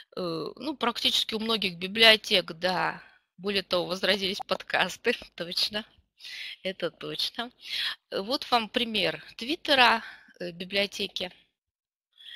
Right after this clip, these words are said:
И на слайде, вот я вам дала государственную детскую библиотеку, их Twitter, посмотреть, как он выглядит. Вы можете просто в поисковик любого,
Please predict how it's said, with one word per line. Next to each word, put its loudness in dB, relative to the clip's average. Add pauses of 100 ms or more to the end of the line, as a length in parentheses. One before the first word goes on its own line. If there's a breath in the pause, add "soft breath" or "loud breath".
(160 loud breath)
И -10
на 0
слайде, -2
вот -8
я 6
вам -2
дала 4
государственную -2
детскую -6
библиотеку, -2
их -8
Twitter, -10
посмотреть, -12
как -14
он -10
выглядит. -10 (460 loud breath)
Вы 2
можете 4
просто 0
в -12
поисковик -2
любого, -12